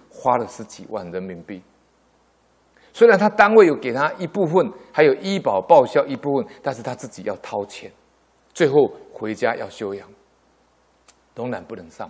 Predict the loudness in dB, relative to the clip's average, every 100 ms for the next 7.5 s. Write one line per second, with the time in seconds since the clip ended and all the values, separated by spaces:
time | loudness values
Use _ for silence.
0 | -16 -18 -18 _ _ _ _ _ _ _
1 | _ _ _ _ _ _ _ 4 6 8
2 | 6 4 2 2 2 2 4 4 2 2
3 | 4 8 8 8 2 0 -4 -10 -20 _
4 | _ _ _ _ _ -8 0 2 4 2
5 | 2 -2 0 0 -2 0 -2 -2 -2 -4
6 | -4 -2 -4 -6 -12 -2 2 2 -2 -8
7 | -12 -14 -16 -20